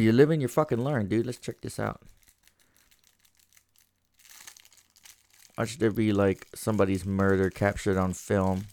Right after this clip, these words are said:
Two gigs. That's not bad. Two gigabytes. You know what's funny? The, it says, uh, Savok. Oh, this is his company. Hold on. Give me a minute, guys. I'm gonna,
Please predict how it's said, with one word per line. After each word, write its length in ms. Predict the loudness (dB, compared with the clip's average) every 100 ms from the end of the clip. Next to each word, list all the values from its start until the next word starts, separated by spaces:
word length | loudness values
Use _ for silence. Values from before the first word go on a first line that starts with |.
| -20 -20 -20 -20 -20 _ _
Two 260 | -8 -4 -2
gigs. 500 | 0 0 0 -4 -16 -18
That's 300 | -12 -12 -8
not 180 | -8 -8
bad. 320 | -8 -8 -8
Two 140 | -8
gigabytes. 680 | -6 -6 -6 -4 -6 -6 -14 _ _ _ _ _ _ _ _ _ -6
You 140 | 0
know 80 | 2
what's 160 | 0
funny? 480 | 2 2 2 0 -2 -2
The, 280 | 2 2 2
it 120 | -2 -4
says, 500 | 2 6 6 4 0
uh, 300 | -2 -4 -8 _ _ _ -20
Savok. 680 | -20 -6 -2 0 0 -4 -6 _
Oh, 240 | 2 4
this 200 | 2 0
is 140 | -6 -4
his 180 | -6 -8
company. 520 | -12 -10 -8 -8 -12 -10
Hold 240 | -2 0
on. 200 | 0 -2 -4
Give 140 | -2
me 60 | 0
a 60 |
minute, 220 | 0 -4 -4
guys. 360 | -2 -2 -6 _ _ _ _ -8
I'm 80 | -2
gonna, 340 | 4 4 4